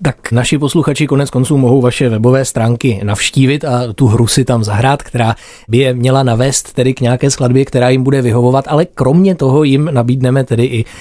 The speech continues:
v tomto pořadu nějaké hudební ukázky vaší tvorby, které jste přinesl, tak bychom si mohli poslechnout tu první. Co jste vybral?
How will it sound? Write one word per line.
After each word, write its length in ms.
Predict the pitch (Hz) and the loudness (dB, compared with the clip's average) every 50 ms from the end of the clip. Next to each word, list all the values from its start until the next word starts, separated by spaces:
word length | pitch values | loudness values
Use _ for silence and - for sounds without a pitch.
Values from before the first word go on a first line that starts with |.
| - - - | -20 -18 -8
v 80 | - - | -4 -2
tomto 240 | 123 117 120 123 | 0 0 0 0
pořadu 440 | 120 131 117 107 135 131 139 135 127 - | 0 0 0 0 0 0 0 0 0 -2
nějaké 300 | - 113 110 117 - 127 | -2 -2 -2 0 0 0
hudební 340 | 110 107 120 123 117 110 98 | 0 2 2 0 0 -2 -4
ukázky 420 | 95 104 - 160 170 165 - 190 175 | -4 0 0 0 0 0 0 0 0
vaší 240 | 175 165 - 180 | 0 0 -2 -2
tvorby, 280 | 147 147 143 143 143 143 | -2 0 0 0 0 -2
které 240 | 139 - 123 131 131 | -2 -2 -2 -2 -2
jste 220 | - - - 135 | -2 -2 -4 -4
přinesl, 640 | 135 - - - 131 123 131 - - - 135 127 120 | -2 -2 -2 0 0 0 0 0 -2 -2 -2 -2 -2
tak 140 | - 123 - - - 117 | -2 -4 -4 -4 -4 -2
bychom 260 | 117 113 - 131 127 | -2 0 0 0 0
si 140 | - - 131 | 0 0 0
mohli 200 | 131 120 123 127 | 2 2 0 0
poslechnout 500 | - 120 - - 127 - 131 123 - - | -2 -2 -2 -2 -2 0 0 -2 -2 -2
tu 100 | - 117 | -2 0
první. 340 | - 123 117 117 110 104 | 0 0 0 0 -2 -2
Co 120 | 90 120 120 | -2 -2 -2
jste 180 | - - 131 | -2 -2 -2
vybral? 320 | 117 117 113 113 101 92 | -2 -2 -2 -4 -4 -6